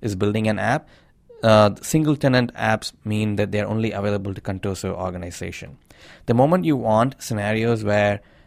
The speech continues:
"Hey, this is, you know, I as Contoso building this app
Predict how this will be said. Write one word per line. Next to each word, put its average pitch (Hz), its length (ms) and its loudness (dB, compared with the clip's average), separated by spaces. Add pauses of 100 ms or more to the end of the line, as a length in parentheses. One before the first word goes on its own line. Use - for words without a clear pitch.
"Hey, 165 280 2
this 127 200 -4
is, 151 300 -4
you 113 80 -2
know, 110 240 4 (240)
I 123 160 4
as 139 160 2
Contoso 117 680 0
building 107 380 0
this 101 420 -6
app 101 340 -4